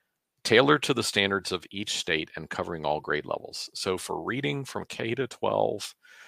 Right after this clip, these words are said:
for math from kindergarten all the way up through algebra two, uh, you can click on your state, it brings up a little map, and it will tell you literally, "These are the most essential skills." And I think that's so important because,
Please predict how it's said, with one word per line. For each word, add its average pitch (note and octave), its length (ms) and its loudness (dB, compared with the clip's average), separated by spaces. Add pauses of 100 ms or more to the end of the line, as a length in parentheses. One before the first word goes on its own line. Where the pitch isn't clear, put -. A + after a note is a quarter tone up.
(140)
for F#2 180 0
math G#2 500 2
from F#2 480 -6
kindergarten F#2+ 640 2
all E2+ 160 0
the F#2 60 -2
way F#2 80 0
up F2+ 100 -2
through F2+ 440 -4
algebra E2+ 440 2
two, E2 400 -4 (440)
uh, D2+ 240 -2
you G2 280 -4
can F#2 240 2
click - 260 -4
on B2 80 0
your G#2+ 120 -2
state, G2+ 320 0
it - 120 -4
brings G2 240 -6
up G2+ 100 -12
a G#2 40 -8
little G2 220 -2
map, E2+ 400 0
and F#2+ 100 -6
it B2+ 100 0
will - 160 -2
tell C3 320 2
you G#2 380 -4
literally, F2+ 760 -2 (460)
"These A2+ 300 0
are G2+ 200 6
the F#2+ 260 -6
most F#2+ 300 -4
essential - 360 -6
skills." - 260 -6
And G2 120 -8
I G2 40 -4
think F#3 160 2
that's - 200 2
so A2+ 180 -2
important G2+ 380 -4
because, F#2 520 -4